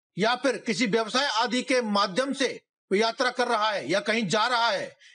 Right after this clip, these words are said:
या किसी बिजनेस आदि की डील के लिए जा रहा है, तो उसे धन की प्राप्ति होती है। वहीं अगर दाहिनी ओर चले, तो उसका धन चोरी होने की संभावना होती है।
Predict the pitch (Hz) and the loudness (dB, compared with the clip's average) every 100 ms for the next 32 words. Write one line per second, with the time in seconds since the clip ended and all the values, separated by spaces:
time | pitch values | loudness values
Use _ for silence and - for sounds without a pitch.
0 | _ 214 214 226 233 175 220 262 - 208 | _ -2 0 0 0 0 0 0 0 0
1 | 226 214 180 226 240 262 226 240 220 190 | 0 -2 0 0 0 0 0 0 0 -2
2 | - - 214 208 165 185 185 185 156 175 | -4 -4 -2 -2 0 0 0 -4 -2 -2
3 | 165 190 165 165 165 - - _ - - | -2 -2 -2 -2 -4 -6 -8 _ -20 -14
4 | - 214 269 269 240 214 208 269 330 302 | -2 0 0 0 0 0 0 0 2 0
5 | 294 254 185 - _ _ _ _ 254 262 | 0 -2 -2 -6 _ _ _ _ 0 0
6 | - _ _ _ - 233 277 226 170 247 | -2 _ _ _ -4 -2 0 0 0 0
7 | 214 226 220 240 175 185 226 220 247 320 | 0 2 2 2 0 2 2 0 -2 -2
8 | 330 _ _ - 233 214 196 196 165 147 | -6 _ _ -4 0 2 0 0 -2 -4
9 | 156 113 | -6 -8